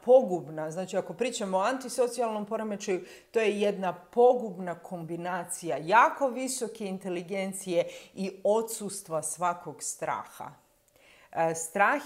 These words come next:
je bitna komponenta sve dok,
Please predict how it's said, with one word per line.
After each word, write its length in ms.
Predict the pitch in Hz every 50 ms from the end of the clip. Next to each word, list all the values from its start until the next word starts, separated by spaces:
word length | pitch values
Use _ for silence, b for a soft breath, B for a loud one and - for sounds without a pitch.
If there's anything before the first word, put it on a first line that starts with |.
| - -
je 420 | 208 196 170 156 147 147 135 131 -
bitna 440 | 214 233 254 262 - - 185 160 147
komponenta 1300 | - - - - 165 156 147 - - - 156 156 160 190 208 196 175 160 - - - 139 123 143 208 - - b b b b b b b b b
sve 440 | - - - - 170 202 220 226 196
dok, 440 | 170 202 202 214 208 - - -